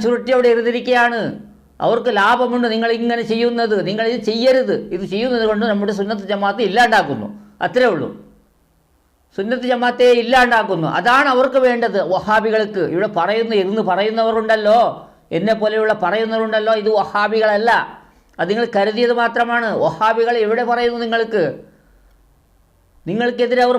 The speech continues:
പറയാൻ വരുന്നില്ല. എന്തുകൊണ്ട്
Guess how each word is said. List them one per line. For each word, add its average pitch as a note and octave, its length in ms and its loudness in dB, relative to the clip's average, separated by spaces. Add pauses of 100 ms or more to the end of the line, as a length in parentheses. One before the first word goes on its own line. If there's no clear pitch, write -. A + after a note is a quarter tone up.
പറയാൻ A#3+ 340 2
വരുന്നില്ല. B3 420 2 (3000)
എന്തുകൊണ്ട് C4+ 440 2